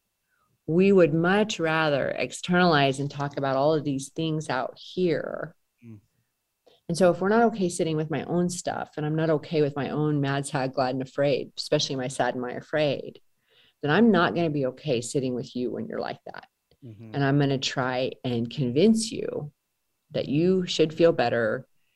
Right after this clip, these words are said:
Speaker 1: it's gonna be okay, or just get my distance from you because it makes me feel powerless.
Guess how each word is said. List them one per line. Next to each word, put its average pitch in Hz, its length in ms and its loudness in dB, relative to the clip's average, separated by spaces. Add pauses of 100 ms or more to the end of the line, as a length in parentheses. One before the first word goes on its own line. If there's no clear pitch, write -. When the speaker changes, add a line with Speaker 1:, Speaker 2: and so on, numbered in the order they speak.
(140)
Speaker 1:
it's 151 200 0
gonna 160 220 2
be 156 200 2
okay, 139 800 -4 (440)
or 156 300 8
just 131 280 -4
get - 160 2
my 117 140 -4
distance 120 520 -6
from 120 220 -10
you 113 280 -8
because - 240 -14
it - 80 -12
makes 120 220 -10
me 127 80 -6
feel 110 180 -8
powerless. - 720 -6